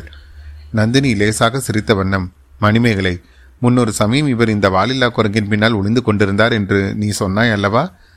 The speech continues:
அது அவர்களுக்கு எப்படியோ தெரிந்திருக்கிறது." "எப்படியோ இல்லை அக்கா, நீங்கள் வருவதற்கு முதல் நாள் இந்த வேட்டை மண்டபத்தில் நான் பார்த்ததாக சொன்னேனே,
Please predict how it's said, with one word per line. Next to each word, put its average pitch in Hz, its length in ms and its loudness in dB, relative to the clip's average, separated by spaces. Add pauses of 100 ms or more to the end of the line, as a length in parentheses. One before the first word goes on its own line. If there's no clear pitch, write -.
(140)
அது 143 240 2
அவர்களுக்கு 127 460 0
எப்படியோ 117 320 0
தெரிந்திருக்கிறது." 101 840 -2 (640)
"எப்படியோ 113 480 0
இல்லை 107 240 2
அக்கா, 107 400 0 (280)
நீங்கள் 117 280 2
வருவதற்கு 120 500 0
முதல் 107 260 2
நாள் 120 180 0
இந்த 107 180 0
வேட்டை 110 280 0
மண்டபத்தில் 110 480 -2
நான் 101 220 0
பார்த்ததாக 107 600 0
சொன்னேனே, 98 380 -2